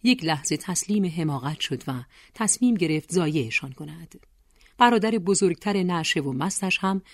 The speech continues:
وقتی متوجه این حقیقت شد که دیگر دیر شده بود و نورا داخل آب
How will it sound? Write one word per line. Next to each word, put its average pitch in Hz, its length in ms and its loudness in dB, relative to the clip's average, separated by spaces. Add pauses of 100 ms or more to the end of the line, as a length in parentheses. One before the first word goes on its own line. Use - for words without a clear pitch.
(180)
وقتی 233 340 -2
متوجه 190 500 0
این 160 240 -2
حقیقت 139 480 -6
شد 175 320 -4 (360)
که 254 100 2
دیگر 180 300 0
دیر 208 280 -2
شده 151 240 0
بود 135 200 -8
و 139 100 -2
نورا 196 360 2 (280)
داخل 147 400 -2
آب 123 220 -6